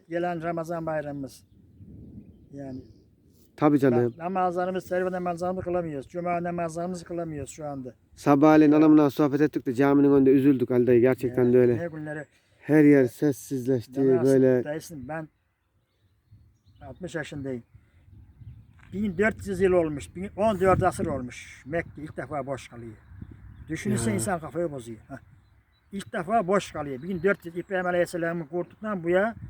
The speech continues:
Speaker 1: heh, bin dört yüz yıl olmuş. Heh. İlk defa kuşlu uçuyor Mekke denilen yerde. Kabe denilen yerde kuşlu uçuyor
Speaker 2: Evet,
Speaker 1: şimdi.
Speaker 2: Ali dayı.
Speaker 1: Bir sinek yok, insan
Speaker 2: Bütün
Speaker 1: yok.
Speaker 2: camiler boş, her
Speaker 1: Evet.
Speaker 2: yer boş.
Speaker 1: Yani bu ufak bir şey değil bize. Bir, büyük bir şey, bir sınav bu.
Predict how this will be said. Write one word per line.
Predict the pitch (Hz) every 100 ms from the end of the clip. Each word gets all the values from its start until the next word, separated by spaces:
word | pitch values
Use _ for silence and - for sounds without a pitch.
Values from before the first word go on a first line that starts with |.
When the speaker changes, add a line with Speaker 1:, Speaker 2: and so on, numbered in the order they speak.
| - - _ 160
Speaker 1:
heh, | 151 _ 185
bin | 170
dört | 196 -
yüz | 196 180
yıl | 196
olmuş. | 190 202 269 - _ _ _ _ _ _ _ _
Heh. | 165 - _ - 202
İlk | 220
defa | 220 208 247
kuşlu | 208 - 240
uçuyor | - 214
Mekke | 165 147 - 156
denilen | 156 151
yerde. | 147 143 127 120 -
Kabe | 147 147 143
denilen | 143 143 135
yerde | 135 165 185 -
kuşlu | 170 -
uçuyor | 180 170
Speaker 2:
Evet, | 139 123 123
Speaker 1:
şimdi. | 120
Speaker 2:
Ali | 113
dayı. | 113 -
Speaker 1:
Bir |
sinek | - 190 190 180 190
yok, | 170 - _ _ _
insan | 170 160
Speaker 2:
Bütün | 175 165
Speaker 1:
yok. | 147
Speaker 2:
camiler | 151 147 143 143 131 127
boş, | 127 -
her | 139 143
Speaker 1:
Evet. | 131
Speaker 2:
yer | 139 135
boş. | 135 120 - _ _
Speaker 1:
Yani | 135 139 143 139 139
bu | 170 190 _ 175
ufak | _ 190 185 _
bir |
şey | 190 175
değil | 180 147
bize. | 156 143
Bir, | 160 156
büyük | 175 170
bir | 151
şey, | - 175 139
bir |
sınav | - 170 170 151
bu. | 127